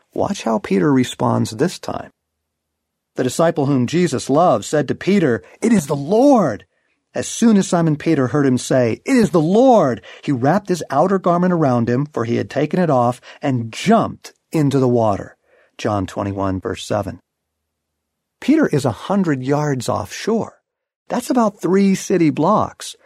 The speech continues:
a long way to swim, especially in a full-length robe. It would be like trying to swim wrapped in a bedsheet. Peter doesn't care. He doesn't wait for the boat, forgets about the fish, and as quick as you can say, "Jack, be nimble," he hits the water,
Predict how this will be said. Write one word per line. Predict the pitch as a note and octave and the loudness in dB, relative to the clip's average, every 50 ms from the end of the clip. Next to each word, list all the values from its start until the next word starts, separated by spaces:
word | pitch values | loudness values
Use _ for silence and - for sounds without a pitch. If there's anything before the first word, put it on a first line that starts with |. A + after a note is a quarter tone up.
| _ _ _ _ | _ _ _ _
a | - A2+ | -4 -2
long | A2 - C3 E3 E3+ F3+ G3 F3+ | 0 0 2 2 2 4 4 4
way | F3 F3+ F3+ | 4 4 4
to | E3 D3+ | 2 0
swim, | - - - E3+ G3+ G#3+ E3 B2+ A2+ | -2 -2 0 2 2 4 4 2 0
especially | A2 - - - - G#3+ C4 - - C#3 G#2 F#2+ - - - | -2 -4 -2 0 0 2 2 0 -2 -4 -6 -6 -6 -6 -6
in | B2+ | -6
a | A#2+ - | -6 -6
full-length | - - - D#3 D#3 D3+ C#3+ C#3 C3+ A#2+ G#2+ - - | -4 -2 2 2 4 4 4 4 2 2 0 -4 -4
robe. | A2 A#2 D#3 G3+ D#3 - - - _ - - - _ _ - | 0 0 2 2 0 -2 -6 -12 _ -20 -20 -20 _ _ 0
It | B3+ | 0
would | D4 G#3+ C#3+ | 2 2 4
be | E3+ D#3+ | 4 4
like | D3 C3+ B2+ - | 4 2 0 -2
trying | - D#3 D3 D3 | -2 -2 -2 -2
to | C3+ B2 | -2 -4
swim | - - - D3 D3+ D3+ D3+ C#3 A#2 | -4 -2 0 0 2 2 2 2 0
wrapped | G#2+ B2 D#3 G3 G3 - | 0 0 -2 -2 -2 -2
in | D3+ C3+ A#2+ | 0 0 0
a | G#2 | -2
bedsheet. | G2 G2 - C#3 G#3 C4+ - - - - G#2+ F#2+ - - _ _ _ _ _ _ _ _ _ _ _ _ | -2 -2 0 0 0 0 -2 -8 -10 -8 -8 -8 -10 -14 _ _ _ _ _ _ _ _ _ _ _ _
Peter | - - A#3+ G#3 C3 | -2 0 2 2 2
doesn't | G2+ - G#2 - F3+ F3 | 0 -2 -2 -2 -4 -6
care. | - - D#3+ B2+ - - - _ _ _ _ _ _ _ _ _ _ _ | -6 -8 -10 -10 -10 -12 -16 _ _ _ _ _ _ _ _ _ _ _
He | - - | -2 0
doesn't | A3+ F3+ D3 D3+ - - | 2 2 2 2 0 0
wait | C3 B2+ - - | 0 -2 -2 -2
for | - D3+ | -4 -4
the | A2 A2 | -4 -4
boat, | G2 G2 A#2 A#2+ D3 G3 B3+ - _ _ _ _ | -2 0 2 2 2 2 0 -4 _ _ _ _
forgets | - - D3+ B2+ A2+ - D#3 A3 - - - | -8 -6 -6 -6 -2 0 0 0 0 -2 -2
about | E3+ B2 G#2 G2+ - | -2 0 -2 -2 -2
the | D2+ | -8
fish, | - - - - G3 A3 F3+ D#3 F3+ - - - - - - - - | -12 -10 -2 0 2 2 2 2 0 -4 -8 -14 -18 -20 -20 -10 -4
and | - C#3+ | -2 0
as | C3 - - | 0 0 -4
quick | - - A#3+ B3+ B3+ - | -2 0 0 0 2 2
as | D#3+ A#2+ E3 | 0 0 0
you | F#3+ | 0
can | - - C#3+ | 0 0 0
say, | B2+ - - D3+ C#3+ C#3 | 0 0 2 2 2 0
"Jack, | A#2+ - - F#3+ G3 G#3 G3 - | 0 0 0 2 2 0 -2 -4
be | - D3+ C#3+ | -2 0 0
nimble," | C#3 D3 F3+ A3 G3+ D#3+ B2 A2+ A2 | 2 4 4 4 4 4 2 0 0
he | - - E3+ C#3+ | -2 -4 -6 -6
hits | - - - C4 C#4+ - - | -6 -2 -2 -2 -2 -2 -2
the | - G3 E3 | -2 0 2
water, | C#3 C3 A#2+ A2 F#2+ F2 - - | 2 2 2 2 0 -2 -6 -10